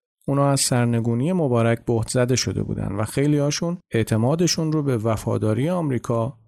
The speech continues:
از دست داده بودن. چند ماه بعد از برکناری مبارک، ملک عبدالله، پادشاه عربستان، توی یک گفتگوی طولانی و صریح به ویلیام برنز گفت: «شما بهترین دوست خودتون رو توی منطقه تنها گذاشتین.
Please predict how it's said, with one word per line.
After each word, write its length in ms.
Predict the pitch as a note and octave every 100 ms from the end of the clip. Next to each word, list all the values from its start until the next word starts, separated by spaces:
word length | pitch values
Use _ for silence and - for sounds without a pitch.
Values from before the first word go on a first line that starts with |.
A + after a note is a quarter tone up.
| _
از 240 | - G2+ F#2
دست 380 | G#2 G2+ - -
داده 280 | A2 A2+
بودن. 340 | G#2+ - - - _ _ _ _ _
چند 240 | - B2
ماه 320 | A#2+ A#2 A2 -
بعد 260 | D3 D3+
از 140 | C#3+ C3+
برکناری 580 | A#2+ A2 A#2 A2 A2
مبارک، 680 | A2 G#2 G2+ G#2 A2+ D#3 D#3+ - _ _
ملک 320 | A2 G#2+ G#2
عبدالله، 580 | G#2 A2 A2 G#2 B2+ E3
پادشاه 540 | D#3+ - G#2+ G#2+ A2 G#2+
عربستان، 720 | A2 G2+ G2+ G#2 - D#3+ E3+ - _ _
توی 240 | - A#2
یک 180 | A2 A2
گفتگوی 540 | A2 G2 A2+ G#2 A2
طولانی 580 | G#2 - G#2+ G#2 G2+ G#2+
و 140 | G#2 G2
صریح 560 | - G#2 G#2 D3 D#3 - _
به 100 | A2
ویلیام 400 | G#2 G#2 G2+ G2
برنز 260 | G#2 G2+ G2
گفت: 300 | B2 C#3 - _ _ -
«شما 220 | B2 B2+
بهترین 580 | C3 A2+ - A2 A2+ A2+
دوست 320 | E3+ F#3+ -
خودتون 520 | D3 C#3 C3 - C3
رو 100 | B2+
توی 180 | B2 A#2+
منطقه 440 | A2 G#2 G2+ A2
تنها 420 | A2 A#2+ A#2 A2+ A#2+
گذاشتین. 580 | G2+ G#2+ G#2 - -